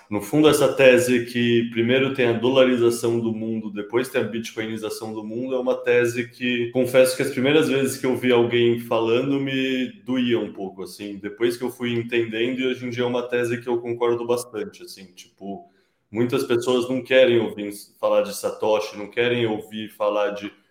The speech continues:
zero ponto zero zero zero três. Tipo, é muito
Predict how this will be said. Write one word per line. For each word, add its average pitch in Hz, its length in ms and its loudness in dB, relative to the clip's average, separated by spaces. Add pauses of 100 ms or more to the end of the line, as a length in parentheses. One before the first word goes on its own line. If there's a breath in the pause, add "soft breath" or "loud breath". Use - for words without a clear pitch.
(140 soft breath)
zero 117 580 6
ponto 117 420 -2
zero 113 460 2
zero 110 380 -2
zero 104 540 -2
três. 123 640 -2
Tipo, 117 300 -4
é 113 100 0
muito 139 640 -4